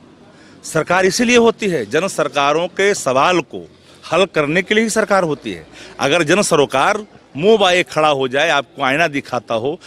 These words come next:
आपकी कमियों की ओर, आपके मशीनरियों के कमियों के चलते अगर आज अभ्यर्थी कहीं रोड पर खड़े हो जाए,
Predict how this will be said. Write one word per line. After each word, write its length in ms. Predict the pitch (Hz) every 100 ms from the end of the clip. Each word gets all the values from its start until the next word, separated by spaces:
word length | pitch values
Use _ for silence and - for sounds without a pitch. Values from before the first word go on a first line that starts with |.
| -
आपकी 260 | 127 - 135
कमियों 420 | - 151 170 151
की 180 | - 120
ओर, 220 | 135 160 - -
आपके 280 | 139 - 147
मशीनरियों 540 | 143 135 139 147 170
के 120 | 151
कमियों 400 | - 139 143 165
के 160 | 165 147
चलते 560 | - 147 147 190 160 - - -
अगर 200 | 127 135
आज 120 | 135 131
अभ्यर्थी 520 | 120 123 120 - 160
कहीं 280 | 131 131 123
रोड 200 | 160 147
पर 140 | 139
खड़े 240 | - 131
हो 140 | 120 110
जाए, 280 | 135 180